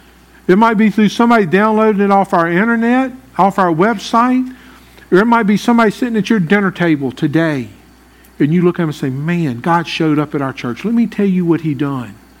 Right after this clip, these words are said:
Come be part of this. Won't you be my neighbor?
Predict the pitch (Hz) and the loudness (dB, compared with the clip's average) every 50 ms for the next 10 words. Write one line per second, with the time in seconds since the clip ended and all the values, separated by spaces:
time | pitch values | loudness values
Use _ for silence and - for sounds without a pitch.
0 | _ _ _ _ _ _ _ _ - - 240 240 233 254 240 - - - - 190 | _ _ _ _ _ _ _ _ -8 -6 -2 0 0 0 0 0 -2 -4 -2 0
1 | 185 185 170 151 131 139 123 110 98 - - - - - - - - _ _ _ | 0 0 -2 -4 -6 -6 -8 -10 -10 -14 -16 -16 -16 -16 -16 -18 -20 _ _ _
2 | _ _ _ _ _ _ _ _ _ _ _ _ _ _ - 143 147 190 208 196 | _ _ _ _ _ _ _ _ _ _ _ _ _ _ -6 -4 -2 -2 -2 -2
3 | - 214 175 196 190 185 180 170 165 160 160 170 170 160 123 104 92 | -2 -2 0 0 0 0 0 -2 -2 -2 -2 0 0 -2 -2 -6 -12